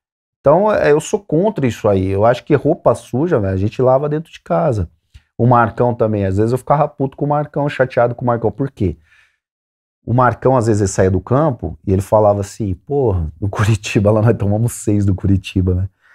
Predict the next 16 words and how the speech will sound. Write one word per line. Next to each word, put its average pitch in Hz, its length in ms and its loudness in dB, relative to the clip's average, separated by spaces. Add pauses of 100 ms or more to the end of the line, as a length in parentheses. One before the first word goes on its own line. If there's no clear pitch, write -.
(180)
Ele 101 100 2
falou 110 200 4
assim, 107 340 -2 (240)
"Se - 100 -4
eu 107 60 2
soubesse 113 420 2
que - 60 -18
saía, 113 420 0
que 117 160 -4
era 107 140 4
assim, 110 260 -2
eu 113 60 2
ia 127 80 2
ficar 160 220 0
em 165 40 -6
casa." 139 480 0